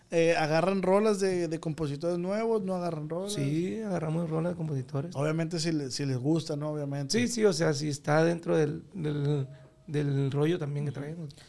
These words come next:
Speaker 1: ¿Algún consejo que le quieras dar a las agrupaciones nuevas, a las agrupaciones actuales? ¿Alguna problemática, algo que quieras decirles?
Speaker 2: Eh,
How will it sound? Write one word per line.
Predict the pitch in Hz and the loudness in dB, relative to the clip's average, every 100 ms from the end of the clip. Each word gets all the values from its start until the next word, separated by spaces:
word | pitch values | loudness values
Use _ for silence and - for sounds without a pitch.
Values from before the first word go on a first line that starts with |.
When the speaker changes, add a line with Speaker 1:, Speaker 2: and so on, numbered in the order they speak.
| - | -6
Speaker 1:
¿Algún | 170 156 170 | -2 0 0
consejo | 170 202 185 196 214 | -2 0 0 0 0
que | 214 | -2
le | 170 | 0
quieras | 175 180 185 | -2 -2 0
dar | 185 | 0
a | 196 | 2
las | 190 | 0
agrupaciones | 175 170 160 147 151 175 | 0 -2 -2 -2 -2 0
nuevas, | 165 156 180 190 180 | 0 0 2 0 2
a | |
las | 170 | 0
agrupaciones | 151 143 143 135 147 170 160 | 0 -4 -6 -6 -6 -4 -4
actuales? | 135 - 143 151 165 170 - - _ _ _ _ - | -6 -4 0 2 2 -2 -12 -18 _ _ _ _ -8
¿Alguna | 143 127 139 156 | -6 -4 -4 -4
problemática, | 160 143 131 135 151 160 147 151 135 | -4 -4 -2 -2 -4 -6 -8 -4 -4
algo | 143 151 | -4 -4
que | 151 139 | -4 -6
quieras | 139 147 147 | -4 -4 -4
decirles? | 139 - 135 151 147 - - _ _ _ _ _ _ | -6 -4 -6 -6 -10 -14 -18 _ _ _ _ _ _
Speaker 2:
Eh, | - 175 175 170 170 170 135 | -4 -2 0 2 2 2 0